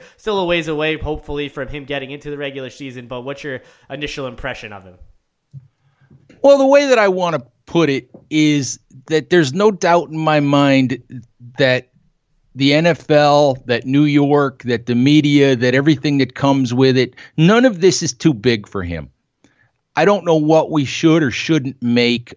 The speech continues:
Speaker 2: of his preseason performance. Obviously, it wasn't with starters most of the time. It wasn't against starting teams. It was encouraging from an on-field perspective to see him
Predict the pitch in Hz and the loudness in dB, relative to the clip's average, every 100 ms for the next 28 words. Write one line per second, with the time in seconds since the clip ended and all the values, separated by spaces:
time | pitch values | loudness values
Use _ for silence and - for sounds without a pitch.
0 | _ 123 120 117 101 107 104 120 117 - | _ -4 0 -2 -4 -4 -2 -2 -2 0
1 | 131 123 135 120 110 117 117 - 120 113 | 2 2 2 2 2 -2 -4 -2 0 2
2 | 113 123 120 113 123 113 - 127 113 113 | 2 2 0 0 -2 -2 0 0 0 0
3 | 127 110 120 113 117 131 131 - - 123 | 0 0 -2 -4 0 0 -2 -8 0 0
4 | 123 120 120 120 120 117 127 107 - 123 | 0 -2 -4 -4 -4 -4 -8 -10 -4 -2
5 | 120 110 - 117 113 123 - 90 120 120 | 0 -2 -4 -4 -4 -4 -6 -6 -2 0
6 | 123 - - - 120 120 120 113 - 127 | -2 -6 -10 -2 0 0 0 -6 -4 -2
7 | 120 117 110 - - - - - - 185 | 0 -2 -4 -10 -20 -20 -20 -6 0 2
8 | 185 143 156 131 - 190 196 196 151 175 | 4 2 0 -4 0 2 4 4 2 -2
9 | 170 131 135 _ _ - 151 131 - 135 | -2 -8 -10 _ _ -8 -4 -4 -2 0
10 | 156 165 - 175 165 123 165 151 - 151 | 2 0 0 2 2 0 -4 -4 0 0
11 | 143 - 143 127 127 - - 156 151 135 | 0 -2 -4 -4 -8 -8 -2 2 2 4
12 | 143 139 135 | 4 2 0